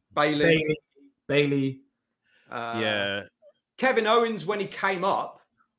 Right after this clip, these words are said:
Speaker 1: like, if
Speaker 2: Yeah.
Speaker 1: you think, if you remember the debut when he walked out to Cena
Speaker 3: Fantastic
Speaker 1: and brought
Speaker 3: debut.
Speaker 1: the N X T, that was, that was hot. That was,
Speaker 3: Fantastic.
Speaker 2: He, he was
Speaker 1: and
Speaker 2: red
Speaker 1: then
Speaker 2: hot. He,
Speaker 1: Yeah,
Speaker 2: and
Speaker 1: yeah.
Speaker 2: even when he won the Universal title, like, they
Speaker 1: Yeah.
Speaker 2: really could have done more with that. You know, they
Speaker 1: Yeah.
Speaker 2: really could have done more with that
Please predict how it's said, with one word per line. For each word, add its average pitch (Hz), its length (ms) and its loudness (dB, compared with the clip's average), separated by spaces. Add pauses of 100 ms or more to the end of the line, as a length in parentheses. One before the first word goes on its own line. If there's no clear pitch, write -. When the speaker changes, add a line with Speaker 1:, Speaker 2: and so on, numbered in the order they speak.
(280)
Speaker 1:
like, 185 180 0
if 127 60 2
Speaker 2:
Yeah. 123 60 4
Speaker 1:
you 107 60 0
think, 98 180 -4
if 160 160 -8
you 208 120 -4
remember 220 260 -2
the 165 100 -4
debut 165 460 -4
when 151 140 2
he 160 100 -2
walked 156 300 -4
out 143 180 -4
to 139 80 -14
Cena 135 500 -6 (280)
Speaker 3:
Fantastic 113 500 -6
Speaker 1:
and - 80 -12
brought 165 200 2
Speaker 3:
debut. 147 140 2
Speaker 1:
the 139 60 0
N - 0 -
X 135 180 -8
T, 147 120 -6
that 147 260 -4
was, - 340 -16
that 147 160 -4
was - 100 -14
hot. - 380 -10 (380)
That 139 160 -4
was, 95 120 -12
Speaker 3:
Fantastic. 165 300 2
Speaker 2:
He, 156 60 6
he 214 80 8
was 202 140 8
Speaker 1:
and 147 80 6
Speaker 2:
red 196 120 10
Speaker 1:
then 175 80 6
Speaker 2:
hot. 139 160 6 (500)
He, 180 80 4 (100)
Speaker 1:
Yeah, 127 180 4
Speaker 2:
and 220 100 4
Speaker 1:
yeah. 233 80 -2
Speaker 2:
even 254 120 2
when 247 160 0
he - 100 -20
won 226 120 6
the 214 80 6
Universal 202 600 4
title, 143 720 4
like, 135 260 2
they 165 140 6
Speaker 1:
Yeah. 160 60 2
Speaker 2:
really 262 240 4
could 226 140 4
have 175 180 4
done 170 240 6
more 180 180 6
with 156 180 4
that. 104 260 -6 (200)
You 117 120 -4
know, 117 220 -2
they 123 100 0
Speaker 1:
Yeah. 123 120 -2
Speaker 2:
really 165 200 2
could 143 100 -2
have 127 120 -2
done 120 160 0
more 127 160 2
with 98 140 -6
that 92 180 -16